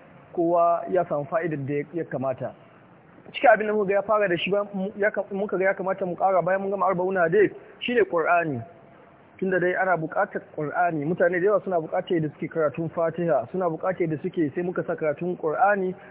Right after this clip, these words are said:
ranar kullar ba da Alhamis da safe, karfe bakwai zuwa karfe takwas na safe a wannan kafar dai ta Facebook, wanda kuma hadafinmu wannan a faro daga tushe ba za mu yi ta yi har ko yaushe ba ne, a'a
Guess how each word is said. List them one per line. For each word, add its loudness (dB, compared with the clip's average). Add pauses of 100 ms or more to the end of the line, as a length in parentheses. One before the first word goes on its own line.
(140)
ranar 0 (120)
kullar 2
ba 0 (680)
da 2
Alhamis 0
da -2
safe, 0
karfe 2
bakwai 0
zuwa 0
karfe -2
takwas -2 (100)
na -6
safe -2
a 2
wannan 2
kafar -4
dai 0
ta -4
Facebook, -2 (520)
wanda 0
kuma -2
hadafinmu -2 (420)
wannan 0
a -2
faro 2
daga 0
tushe 0
ba 2
za 4
mu -2
yi -2
ta -6
yi 0
har -2 (100)
ko 0
yaushe 0
ba -2
ne, -6
a'a 4